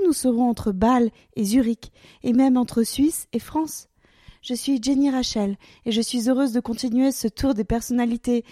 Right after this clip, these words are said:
et des associations avec vous. Cela redonne, je l'espère, un dynamisme dans cette période, et surtout un caractère informatif. Ce désir de communiquer justement me mène à d'exceptionnelles rencontres avec vous,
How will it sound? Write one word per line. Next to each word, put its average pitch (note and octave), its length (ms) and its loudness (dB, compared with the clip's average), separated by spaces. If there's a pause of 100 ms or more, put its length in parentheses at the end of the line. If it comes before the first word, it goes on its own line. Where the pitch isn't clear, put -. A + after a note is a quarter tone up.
(160)
et G3 80 -6
des F#3+ 160 0
associations G#3+ 760 -2
avec A#3+ 340 0
vous. C4+ 260 0 (640)
Cela A#3+ 300 0
redonne, A#3+ 400 4
je A#3+ 60 -2
l'espère, A3+ 440 0
un A3+ 80 0
dynamisme A3+ 680 -2
dans G3 160 -4
cette G3+ 200 -6
période, A#3 480 0 (340)
et B3 60 -6
surtout C4 400 -2
un B3 80 0
caractère A3 480 -2
informatif. G#3+ 800 -4 (540)
Ce - 160 -8
désir B3+ 360 2
de C4+ 120 2
communiquer C4 500 2
justement C4 460 2
me B3+ 100 4
mène A#3+ 260 2
à A3 120 0
d'exceptionnelles A#3 680 -2
rencontres A3 560 -4 (260)
avec A3 280 2
vous, A#3 260 -2